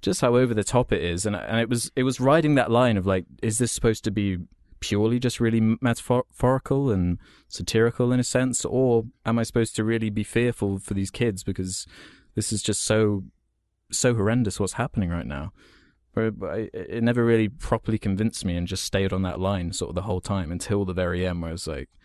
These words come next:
"Yeah, I, I see the point of this, but it, it's just, I think it's just too long and too slow."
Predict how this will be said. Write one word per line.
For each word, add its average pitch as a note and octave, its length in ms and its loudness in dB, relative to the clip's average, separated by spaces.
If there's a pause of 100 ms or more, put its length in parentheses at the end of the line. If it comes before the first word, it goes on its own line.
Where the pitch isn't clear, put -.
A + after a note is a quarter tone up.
(400)
"Yeah, C#3+ 300 4
I, B2+ 140 2
I C3 100 4
see C#3+ 200 2
the A#2+ 100 2
point A#2 280 0
of F2+ 120 -4
this, F2+ 280 -2
but F2+ 260 -4
it, F2+ 220 -8
it's G2 240 -4
just, - 300 -4
I A2+ 100 -2
think C3 180 -2
it's B2+ 120 -4
just - 160 -4
too A#2 160 2
long C3 240 -2 (280)
and G2+ 140 0
too G#2 140 -2
slow." - 260 -2